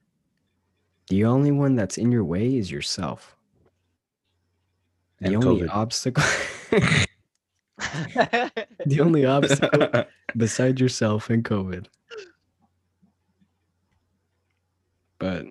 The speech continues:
Speaker 1: I mean,
Speaker 3: People just talk about success.
Speaker 1: Mm-hmm.
Speaker 3: Go out and do it. Like,
Speaker 2: People who talk about success
Speaker 3: don't
Speaker 2: aren't
Speaker 3: talk
Speaker 2: successful.
Speaker 3: about it.
Speaker 1: <laughs> I feel like
Speaker 3: Yeah.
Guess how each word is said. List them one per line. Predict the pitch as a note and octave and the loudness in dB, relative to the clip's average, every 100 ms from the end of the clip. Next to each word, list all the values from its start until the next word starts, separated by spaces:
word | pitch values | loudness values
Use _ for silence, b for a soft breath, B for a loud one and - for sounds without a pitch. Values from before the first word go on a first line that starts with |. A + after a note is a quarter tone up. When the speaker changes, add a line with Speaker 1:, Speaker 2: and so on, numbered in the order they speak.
| - | -8
Speaker 1:
I | G2+ | -2
mean, | A2+ A2 | 0 0
Speaker 3:
People | B2+ E3 F3+ | -2 -4 -6
just | D#3 C3 _ - | -8 -12 _ -6
talk | C#3+ C#3+ C#3+ | -6 -6 -10
about | C3 C3 B2+ B2+ _ _ _ | -8 -8 -8 -12 _ _ _
success. | - B2 _ C#3 B2 - _ _ _ _ _ - | -16 -16 _ -8 -6 -8 _ _ _ _ _ -16
Speaker 1:
Mm-hmm. | E2+ E2+ D#2+ - _ _ | -12 -12 -14 -18 _ _
Speaker 3:
Go | C3 D#3 | -6 -4
out | G#3+ | -4
and | F3+ B2+ | -6 -4
do | C#3+ E3 | -2 -2
it. | A2+ _ | -4 _
Like, | - _ _ _ B B B | -20 _ _ _ B B B
Speaker 2:
People | F3 F#3 | 0 4
who | G#3 | 4
talk | D#3 B2 | 6 4
about | B2 G#2+ | 4 2
success | A2 G2 F#2+ F2+ | 0 0 0 2
Speaker 3:
don't | F#2 | 0
Speaker 2:
aren't | F2+ | 2
Speaker 3:
talk | F2 | 0
Speaker 2:
successful. | D#2+ D#2+ E2+ | 2 0 -2
Speaker 3:
about | E2+ - | -4 -8
it. | - - | -16 0
Speaker 1:
<laughs> | F3 E3+ A#2 - - _ _ _ _ | 4 4 2 -12 -20 _ _ _ _
I | A2+ | -8
feel | A#2+ C3+ | -6 -6
like | C3 A#2 - | -6 -8 -10
Speaker 3:
Yeah. | C3 | -18